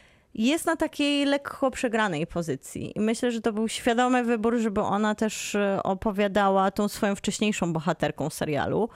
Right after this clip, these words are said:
A poza tym tak samo było w wypadku B B C i Hulu produkcji Normalni Ludzie. Casting jest bardzo świeży. To są aktorzy, których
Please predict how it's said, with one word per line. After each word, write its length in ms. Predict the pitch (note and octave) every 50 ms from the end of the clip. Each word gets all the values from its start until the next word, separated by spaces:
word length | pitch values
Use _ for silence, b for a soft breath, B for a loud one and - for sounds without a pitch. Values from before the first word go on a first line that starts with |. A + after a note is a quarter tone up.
| B B B B B B B B B B -
A 220 | - A3 A3+ A#3+
poza 340 | A3+ - A#3+ A#3 G#3 A3 G#3
tym 380 | - - B3+ B3+ C#4 C#4 B3 - - _ - - -
tak 220 | - A3+ A3 -
samo 320 | - - A3+ A3 A3+ A3 A3
było 300 | G3+ G3+ G#3 G3+ G3+ G3+
w 60 | F#3+
wypadku 480 | G3 G#3 G3 - A3 G3 - - G#2+ G#2+
B 160 | F#3 G#3+ G#3
B 140 | F3+ G3+ G3+
C 200 | - - - G#3+
i 320 | G#3 G3+ G3+ G3+ - -
Hulu 260 | G3+ - - G#3 G#3 F#3+
produkcji 460 | - - G3+ F#3+ G3 G3 - - G3+
Normalni 400 | G3+ G3 G3+ G#3 G3 G3 G3 G3
Ludzie. 320 | F#3+ G3+ G#3 G3 - C4 C#4+ B B B B B
Casting 440 | - - A#3 B3 - - C#4 C4 -
jest 140 | A#3 A3+ F#3
bardzo 280 | - A3 A3 G#3+ A#3
świeży. 380 | A3 - - - F#3+ F3+ E3+ E3+
To 200 | - - G#3 A3
są 180 | - - B3 G3+
aktorzy, 380 | C#3+ F#3+ - - G#3 G3 F#3+ G3+
których 440 | - - - F#3+ F#3+ G3 G#3 -